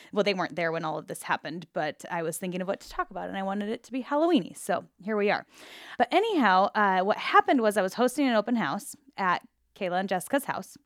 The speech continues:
and they had this lovely black cat, and I went to go lock up the house after the open house, and the cat had gotten outside. And so, and I could tell it had kind of been under my car. It was kind of dirty, had some dust on it. And so I put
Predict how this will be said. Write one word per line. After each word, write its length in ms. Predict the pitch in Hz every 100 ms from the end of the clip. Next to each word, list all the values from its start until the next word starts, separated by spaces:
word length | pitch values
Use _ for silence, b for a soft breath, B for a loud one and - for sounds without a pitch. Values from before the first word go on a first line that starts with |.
| _ _ _ _ _ _ - -
and 300 | 220 208 202
they 160 | 185 214
had 160 | 208 196
this 140 | 180
lovely 280 | 269 320 240
black 260 | 185 151
cat, 260 | - 147 165 _ b b b b -
and 560 | 226 214 202 202 202 - _ _ _ -
I 120 | 208
went 200 | 220 226
to 60 | 262
go 100 | 269
lock 220 | 214 240
up 80 | 262
the 80 |
house 260 | 277 170 175
after 240 | 175 190
the 120 | 196 190
open 220 | - 269
house, 360 | 160 175 - - _ b b b -
and 280 | 196 185 196
the 40 |
cat 160 | 269 277
had 100 | 226
gotten 220 | 170 165
outside. 360 | - - - - _ _ -
And 400 | 202 196 196 180
so, 380 | - 220 190 185
and 140 | 196
I 80 | 196
could 140 | 202
tell 200 | - 240
it 40 | 220
had 80 | 208
kind 180 | 202 196
of 40 |
been 100 | 185
under 180 | 180 185
my 100 | 170
car. 340 | - - 175
It 40 | 175
was 80 | -
kind 160 | 185
of 100 | 170
dirty, 380 | 151 156 160 180
had 180 | 170 175
some 140 | 175
dust 280 | 156 160 -
on 120 | 190
it. 100 | 208 -
And 140 | 208
so 320 | - 214 202
I 140 | 202 185
put 440 | _ - 269 -